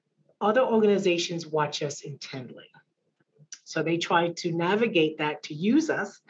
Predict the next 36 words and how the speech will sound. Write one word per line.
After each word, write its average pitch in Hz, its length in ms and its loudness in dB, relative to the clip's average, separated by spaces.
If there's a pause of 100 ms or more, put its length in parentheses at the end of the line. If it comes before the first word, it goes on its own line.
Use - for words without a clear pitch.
(280)
for 175 120 0
goodwill. 160 760 2 (340)
So, 247 400 2
you 262 160 0
know, 254 100 6
we're 285 180 6
very 294 220 6
mindful 226 640 2
of, 175 400 0 (300)
uh, - 60 -12 (180)
you 320 80 -8
know, 311 100 -4
I 226 220 -8
hate 320 320 -4
to - 60 -6
call 294 260 -2
it - 160 -2
power, 311 580 2
but 226 140 4 (460)
I 247 100 -4
guess 254 360 0
it 254 120 2
is. 320 460 -2
So, 214 240 4 (240)
you 247 80 -4
know, 208 160 2
understanding 254 580 2
the 196 80 2
power 208 380 2
that 185 200 -2
we 196 180 -4
have 175 380 -4
collectively, 190 640 0
understanding 202 580 0
our 156 80 -2
differences, 185 680 -4